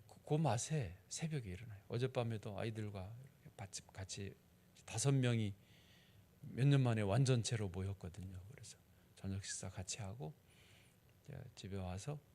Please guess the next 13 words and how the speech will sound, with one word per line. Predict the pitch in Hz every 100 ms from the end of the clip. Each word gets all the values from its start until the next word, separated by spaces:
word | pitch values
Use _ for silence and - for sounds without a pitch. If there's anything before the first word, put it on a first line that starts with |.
| - - - - - - - - - -
자려고 | - 92 87 -
저희 | 95 92
아이, | 95 98 -
큰딸 | - 151 131 113 - -
아이에게 | - 98 92 92
그랬어요. | 90 - 92 - - - - - - - - -
"아, |
난 | 110 104
내일 | 101 110
새벽이 | 104 - 127 107
너무 | 98 95
기대된다." | - - 104 95 85 -
그랬더니 | - - -